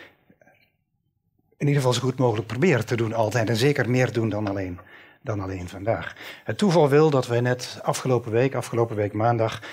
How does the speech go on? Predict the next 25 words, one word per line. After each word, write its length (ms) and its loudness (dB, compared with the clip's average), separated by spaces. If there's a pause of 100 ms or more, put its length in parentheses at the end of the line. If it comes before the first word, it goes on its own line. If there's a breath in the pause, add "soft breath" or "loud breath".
(260 loud breath)
de 100 -2
honderdste 640 2
overlegvergadering 920 2
met 120 0
de 60 -4
G 120 -4
V 160 2
hebben 200 2
gehad 180 0
in 140 0
die, 220 -2
in 120 -4
die 120 -2
nieuwe 180 -2
stijl. 340 -2
Dus 180 -6
sinds, 280 -4
eh, 120 -6
sinds 280 -8
het 100 -6
midden 200 -2
van 100 -6
de 60 -4
jaren 300 -4
negentig. 420 -10